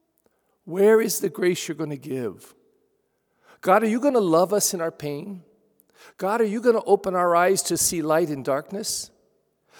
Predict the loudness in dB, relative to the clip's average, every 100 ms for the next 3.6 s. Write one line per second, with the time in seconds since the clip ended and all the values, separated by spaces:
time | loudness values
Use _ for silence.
0 | -10 0 4 4 4 2 2 0 2 2
1 | 0 -2 -2 2 2 0 -2 -2 -4 -4
2 | -4 -2 -2 0 2 2 0 -4 -6 -4
3 | -6 -6 -10 -14 -18